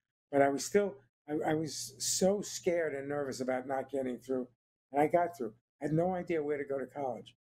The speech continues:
I had no money. Um, I, um, I had no real help.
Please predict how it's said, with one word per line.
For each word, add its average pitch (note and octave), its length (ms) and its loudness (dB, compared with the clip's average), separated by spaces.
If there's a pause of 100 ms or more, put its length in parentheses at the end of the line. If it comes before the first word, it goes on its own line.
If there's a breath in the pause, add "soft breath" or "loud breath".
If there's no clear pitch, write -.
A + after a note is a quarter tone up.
(500)
I C3 60 0
had C#3 220 4
no E3+ 440 -2 (200)
money. C#3 520 0 (560)
Um, C3 500 0 (680)
I, C#3+ 380 2 (200)
um, C#3 480 -2 (360)
I D#3+ 60 2
had C#3+ 120 2
no D#3 460 2
real D3 320 0
help. B2+ 440 -2